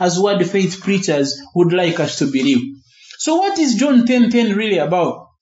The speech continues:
And of course, as you remember, to understand a Bible passage very well,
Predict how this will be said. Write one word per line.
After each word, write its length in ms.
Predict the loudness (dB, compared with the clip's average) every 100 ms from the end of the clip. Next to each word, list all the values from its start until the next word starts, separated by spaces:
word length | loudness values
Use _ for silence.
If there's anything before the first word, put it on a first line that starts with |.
| _ -6
And 180 | -2 2
of 140 | 2 0
course, 240 | -2 0
as 200 | -2 0
you 140 | 0
remember, 600 | 2 0 0 0 0 -2 -10 -12
to 140 | -2 0
understand 560 | 2 0 -2 -2 0
a 120 | 0 0
Bible 340 | 0 0 -2
passage 440 | -2 -2 0 0 -2
very 220 | 0 0
well, 340 | 0 0 -2